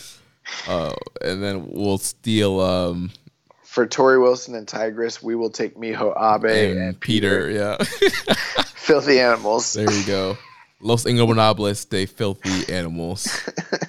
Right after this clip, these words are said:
Speaker 1: Um, last thing here, recommended match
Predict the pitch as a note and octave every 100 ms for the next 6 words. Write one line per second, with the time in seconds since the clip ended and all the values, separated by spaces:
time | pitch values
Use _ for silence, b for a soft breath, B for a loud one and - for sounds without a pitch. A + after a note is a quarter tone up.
0 | - - - - _ _ _ _ B B
1 | B B B _ _ G2+ F#2+ E2 C#2 B1
2 | A1 - - A#2+ B2+ B2+ - B2 B2 A#2
3 | A2+ G2+ A2+ C#3+ C#3+ A#2+ A#2 A#2+ A2+ G#2+
4 | - F2+ F#2 G#2 A2+ A#2